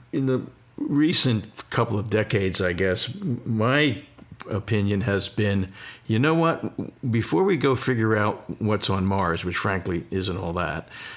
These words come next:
um, we ought to figure out what's going on on this planet, um, which is all that. And there's so much more we have to learn about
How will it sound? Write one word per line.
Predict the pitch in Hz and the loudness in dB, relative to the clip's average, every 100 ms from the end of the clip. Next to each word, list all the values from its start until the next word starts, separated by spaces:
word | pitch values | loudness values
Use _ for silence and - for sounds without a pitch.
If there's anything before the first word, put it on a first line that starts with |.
| - | -6
um, | - 110 107 104 104 - | 0 2 4 2 0 0
we | 120 156 | 2 4
ought | 190 | 2
to | |
figure | - 135 117 | 0 0 2
out | 110 | 0
what's | 101 | -2
going | - 113 107 | 0 2 2
on | 104 101 | 2 2
on | 95 | 0
this | 90 110 | 0 -2
planet, | - - 165 190 - - - - - - - | -2 0 0 0 -2 -10 -20 -20 -20 -14 -2
um, | 107 107 104 | 0 2 2
which | 101 101 | 0 0
is | 120 127 | 0 2
all | 139 | 2
that. | 139 156 156 - - - - - - | 2 0 -2 -6 -20 -20 -20 -6 2
And | 120 117 | 4 4
there's | 117 113 | 4 4
so | - - - - 165 156 175 180 | 4 4 4 4 4 4 4 4
much | 147 139 131 - 113 | 4 2 2 0 2
more | 113 120 113 95 | 2 4 2 0
we | 95 104 | 0 2
have | 101 104 - | 2 0 -2
to | |
learn | 110 110 113 107 | 0 2 2 2
about | 92 101 98 | 0 -2 -2